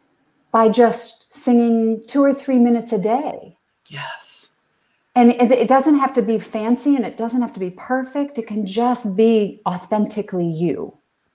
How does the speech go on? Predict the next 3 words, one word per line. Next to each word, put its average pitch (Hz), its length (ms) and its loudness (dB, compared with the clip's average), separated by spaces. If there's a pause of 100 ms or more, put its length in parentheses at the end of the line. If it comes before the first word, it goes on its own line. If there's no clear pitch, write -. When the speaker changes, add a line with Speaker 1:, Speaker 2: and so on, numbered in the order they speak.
(1000)
Speaker 2:
Yes, 185 460 0
and, 170 160 -4
and 165 600 -2